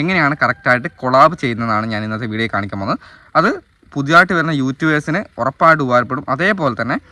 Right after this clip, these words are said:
ആ, നിങ്ങളുടെ ചാനലിനകത്ത് വീഡിയോയ്ക്ക് വ്യൂ ഇല്ലാതെ കഷ്ടപ്പെടുന്ന, ഷോർട്ട് വീഡിയോ ഇട്ടിടുന്ന ഒരു വ്യൂ ഇല്ലാതെ കഷ്ടപ്പെടുന്ന ആൾക്കാർക്ക് നല്ല നല്ല വലിയ വലിയ യൂട്യൂബേഴ്സിൻ്റെ വീഡിയോ നമുക്ക് കൊളാബ് ചെയ്ത് കഴിഞ്ഞാൽ അവരുടെ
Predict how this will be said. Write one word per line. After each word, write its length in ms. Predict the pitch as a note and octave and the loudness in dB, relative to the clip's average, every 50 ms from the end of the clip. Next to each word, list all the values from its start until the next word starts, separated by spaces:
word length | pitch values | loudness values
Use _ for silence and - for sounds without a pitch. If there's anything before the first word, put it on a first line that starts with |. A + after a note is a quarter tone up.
| - _ - - - _ _ - | -20 _ -20 -20 -20 _ _ -4
ആ, 40 | B2 B2 B2 A#2+ B2 | -2 0 0 0 -2
നിങ്ങളുടെ 200 | C#3 E3 F3+ - E3 | -2 -2 -2 2 4
ചാനലിനകത്ത് 420 | C#3+ C#3+ D3 C#3+ C3+ C3+ C3+ C#3 B2+ B2 | 4 4 4 2 -2 -2 -4 -6 -6 -6
വീഡിയോയ്ക്ക് 420 | A#2+ B2 B2+ C#3+ D3 C#3 - C#3 A#2+ | -4 -4 -2 -2 -4 -4 -4 -6 -4
വ്യൂ 120 | A#2+ C3 D#3 D#3 C3 | -2 -2 0 -2 0
ഇല്ലാതെ 260 | A#2+ A#2 A2+ A2+ B2+ - | 0 -2 -2 -2 -4 -8
കഷ്ടപ്പെടുന്ന, 480 | B2+ - - - C#3 - - A#2+ A2+ A2+ - | -10 -12 -10 -10 -8 -8 -6 -6 -6 -6 -6
ഷോർട്ട് 200 | - B2+ B2 B2+ C3 | -4 -4 -4 -2 -2
വീഡിയോ 140 | C#3 C3 B2+ | -2 -2 -2
ഇട്ടിടുന്ന 260 | A#2 B2 A#2 A#2+ A#2+ A#2+ | -4 -4 -6 -4 -6 -6
ഒരു 60 | C3+ C3+ B2+ | -6 -6 -4
വ്യൂ 100 | B2 B2+ C3 | -4 -2 0
ഇല്ലാതെ 220 | B2+ A#2+ A2+ A#2 A2 | 0 -2 -2 -2 -4
കഷ്ടപ്പെടുന്ന 440 | A2 - - G#2+ - A#2 A#2 A2+ G#2+ | -4 -6 -8 -8 -6 -4 -4 -2 -4
ആൾക്കാർക്ക് 360 | G#2+ G#2 A#2 G#2+ A2 - - - - - - - _ _ - B2+ | -4 -4 -6 -6 -6 -8 -10 -12 -12 -16 -20 -20 _ _ -4 -2
നല്ല 280 | B2+ C#3+ D#3+ E3 F3 F#3+ G3 G3 | 0 0 -2 -2 -4 -2 -2 -2
നല്ല 200 | G3+ F#3+ F#3+ G3 F3+ D3+ | -2 -2 -4 -4 -4 -4
വലിയ 180 | C#3 C#3 D3 D3 D#3 | -4 -4 -4 -2 -2
വലിയ 140 | D#3 D3+ C3+ B2+ | 0 0 0 -2
യൂട്യൂബേഴ്സിൻ്റെ 580 | B2 B2+ - - C#3+ C#3+ D3 - D3 C#3 C#3+ C3+ B2+ A#2 | -2 -4 -4 -4 -4 -4 -4 -4 -4 -4 -4 -4 -4 -4
വീഡിയോ 240 | A2+ A#2 C3 C3+ B2+ B2 | -4 -4 -4 -4 -4 -4
നമുക്ക് 200 | A#2 A#2+ - _ - | -6 -8 -10 _ -6
കൊളാബ് 300 | A#2+ A#2 A#2+ A#2+ B2 C3+ B2+ C3 | -2 2 2 2 2 0 -4 -4
ചെയ്ത് 160 | A2 G#2+ A2+ G#2+ | -6 -4 -4 -4
കഴിഞ്ഞാൽ 360 | G#2 G#2 G2+ G2+ B2 B2+ G2 D#2 - - - _ - - - - - - - _ _ A#2+ C3 | -4 -4 -2 0 0 0 0 -2 -6 -20 -20 _ -20 -20 -20 -20 -20 -20 -20 _ _ 0 2
അവരുടെ 260 | D3 F#3 F#3+ G#3 | 2 2 2 2